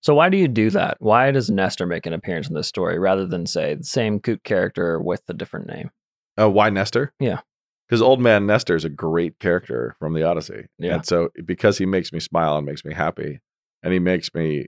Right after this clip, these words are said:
Speaker 2: smile harder than somebody whole cloth that I made up, it's,
Speaker 1: Yeah.
Speaker 2: it's fun to, like, it's fun to hide Easter eggs. There's a kind of, imagine walking around your house Sunday morning on, on Easter with,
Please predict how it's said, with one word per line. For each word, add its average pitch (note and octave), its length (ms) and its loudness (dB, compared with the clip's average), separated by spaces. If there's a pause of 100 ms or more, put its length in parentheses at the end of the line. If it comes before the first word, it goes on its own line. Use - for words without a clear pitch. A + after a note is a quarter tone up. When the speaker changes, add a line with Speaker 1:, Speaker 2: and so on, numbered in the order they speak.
Speaker 2:
smile E2+ 420 0
harder E2+ 380 2
than D2 360 -4 (280)
somebody F2+ 520 -2
whole F2 240 -2
cloth E2 520 0
that D#2 100 -6
I D#2 80 -4
made D#2 280 -4
up, D#2 300 0 (420)
it's, F#2 180 -2
Speaker 1:
Yeah. F#2+ 140 -6
Speaker 2:
it's F#2+ 200 -2
fun A2 380 0
to, F2+ 200 2
like, D#2+ 200 0 (420)
it's - 80 -20
fun - 180 0
to G#2 40 0
hide F#2 260 0
Easter A#1+ 300 -4
eggs. - 300 -8 (440)
There's A2 140 4
a G2+ 60 2
kind C3 260 2
of, F#2+ 180 0
imagine G#2+ 720 2 (440)
walking G#2 400 4
around G2 320 2
your E2 160 0
house E2+ 580 0 (360)
Sunday F#2+ 340 0
morning E2+ 560 -4
on, E2 320 -8
on F2 360 -6
Easter D#2+ 560 -2
with, F2 220 -4